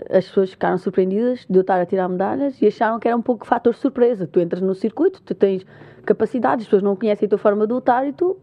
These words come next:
consegues, se fores realmente bom, fazer isso. Mas, eh, depois deram-me os parabéns, disseram, "Não, eu achei que tu era,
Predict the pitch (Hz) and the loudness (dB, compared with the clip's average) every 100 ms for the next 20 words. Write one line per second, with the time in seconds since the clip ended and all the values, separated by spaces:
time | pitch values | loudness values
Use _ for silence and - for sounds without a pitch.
0 | _ _ - - - - 180 - 190 - | _ _ -20 -20 -20 -8 -2 0 -2 -4
1 | - - - - - - 196 185 214 196 | -20 -20 -20 -20 -6 2 2 2 -2 -2
2 | 202 196 208 - 269 285 277 226 - - | -2 -4 -4 -2 -2 0 0 -2 -10 -20
3 | - - - - 202 208 208 202 202 196 | -20 -20 -10 -2 2 2 2 2 2 0
4 | 196 190 208 202 202 196 196 - - 185 | -2 0 0 2 0 0 -2 -4 -6 -2
5 | 202 240 226 254 254 254 - 254 247 277 | 2 2 2 0 0 -4 0 2 2 -2
6 | 277 247 214 254 214 196 196 226 214 - | 0 0 2 2 2 2 2 -2 -2 0
7 | 220 220 220 220 | 2 2 0 -2